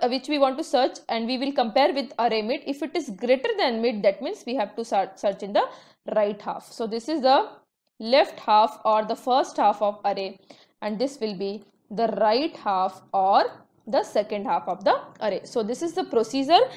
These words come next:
We need to first find the mid element. So how to find mid element? Low plus up by two. Low is the first element,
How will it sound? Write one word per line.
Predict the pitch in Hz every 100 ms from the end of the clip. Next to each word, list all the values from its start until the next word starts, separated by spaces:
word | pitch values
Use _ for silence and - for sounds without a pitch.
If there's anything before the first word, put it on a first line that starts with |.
| - -
We | 226 262
need | 262 294 294
to | 359
first | - 247 330 - -
find | 226 208 311 - 240
the | 214
mid | 208 208
element. | 233 240 247 359 554 -
So | 269
how | 220 226
to | 269
find | 254 240
mid | 240 226
element? | 233 254 427 - - - -
Low | 233 285 349
plus | 233 220 -
up | 220 180
by | 196 175
two. | - 233 427 -
Low | 220 254 285
is | 285
the | 254
first | - - -
element, | 233 226 254 415